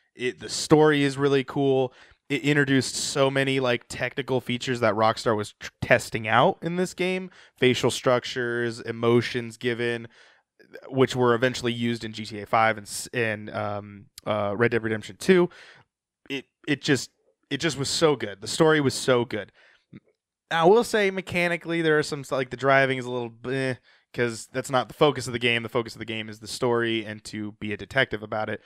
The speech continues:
The facial recognition stuff to tell if people are lying, that was the big pull. Getting from place to place, eh, sorta not really great.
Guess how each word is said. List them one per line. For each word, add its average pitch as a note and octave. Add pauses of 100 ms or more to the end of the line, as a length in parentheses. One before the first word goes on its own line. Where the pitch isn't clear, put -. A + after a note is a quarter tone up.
(140)
The A2+
facial A#2+
recognition A2
stuff G#2+ (280)
to A2
tell A2+
if A2
people G#2+
are G#2+
lying, C#3+
that B2+
was A#2+
the A#2
big A2
pull. G#2 (800)
Getting F3
from D#3+
place D#3
to -
place, C#3 (400)
eh, F#3+ (260)
sorta C#3 (320)
not A#2+
really G#2+
great. G#2+